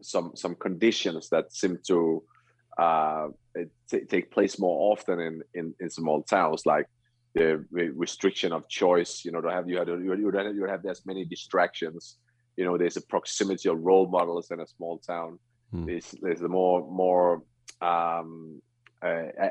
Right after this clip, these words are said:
Speaker 1: less, less selection early on. It's things like that that, that naturally happens in a small town that, that we kind of know are,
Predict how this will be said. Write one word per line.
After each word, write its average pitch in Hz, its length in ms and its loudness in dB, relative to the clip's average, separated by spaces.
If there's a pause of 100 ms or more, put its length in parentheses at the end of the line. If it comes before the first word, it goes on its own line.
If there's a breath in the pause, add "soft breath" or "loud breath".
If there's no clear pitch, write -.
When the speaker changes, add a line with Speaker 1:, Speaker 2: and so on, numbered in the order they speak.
(100)
Speaker 1:
less, 101 400 4
less 98 300 2 (220)
selection 98 680 0
early 92 400 -2
on. 90 260 -2 (480)
It's 107 140 -10
things 135 280 0
like 95 260 2
that 110 280 4
that, 92 160 0 (240)
that 92 140 -4
naturally 98 460 -4
happens 95 340 -2
in 87 80 -4
a 82 40 -8
small 82 300 -4
town 80 380 -2
that, 80 120 -2 (300)
that 87 80 -4
we 80 140 -6
kind 90 240 -2
of 80 80 -4
know 85 340 4
are, 78 240 4